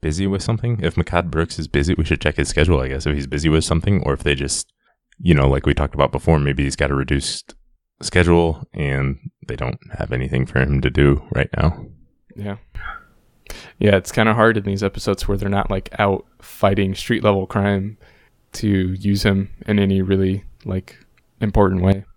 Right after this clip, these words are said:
Speaker 1: Well, yeah, but there's other ways to do him. I mean, he wasn't fighting crime last year, and he was in
Speaker 2: That's
Speaker 1: every,
Speaker 2: true.
Speaker 1: in every episode, but we've sort of not done anything. We've spent very little time at Catco this year, um,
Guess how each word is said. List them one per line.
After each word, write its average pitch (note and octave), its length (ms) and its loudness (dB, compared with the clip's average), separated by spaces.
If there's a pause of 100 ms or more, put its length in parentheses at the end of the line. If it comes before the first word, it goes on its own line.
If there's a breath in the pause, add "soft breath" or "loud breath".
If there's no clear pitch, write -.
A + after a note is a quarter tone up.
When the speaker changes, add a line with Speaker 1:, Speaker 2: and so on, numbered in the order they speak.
(460)
Speaker 1:
Well, D#3 140 2
yeah, G#2+ 220 4
but E2 160 4
there's F2 280 2 (160)
other E2+ 300 4
ways C#2+ 360 -2
to - 100 -6
do D#2+ 160 0
him. C2+ 120 0
I C2 40 -4
mean, C2+ 140 -2
he D2 100 2
wasn't C#2+ 220 0
fighting D2 260 2
crime C#2+ 480 0
last D2 340 -2
year, A#1+ 120 -2
and C2 80 -4
he C2 60 -2
was C2+ 140 0
in C2 80 0
Speaker 2:
That's C2+ 80 -2
Speaker 1:
every, - 120 -4
Speaker 2:
true. - 220 -2
Speaker 1:
in E2+ 60 6
every C2+ 220 0
episode, - 440 -2 (120)
but C2 280 0
we've D#2+ 260 -4
sort D2+ 240 2
of C#2 180 -4 (680)
not C#2+ 360 -2 (380)
done C#2 180 0
anything. D2+ 420 0
We've E2 140 0
spent - 320 -2
very D2 240 0
little C2+ 280 -6
time C2 380 -6
at B1+ 160 -6
Catco C2 600 -4 (480 soft breath)
this C#2+ 260 -2
year, C2+ 380 -2 (520 loud breath)
um, B1 440 -8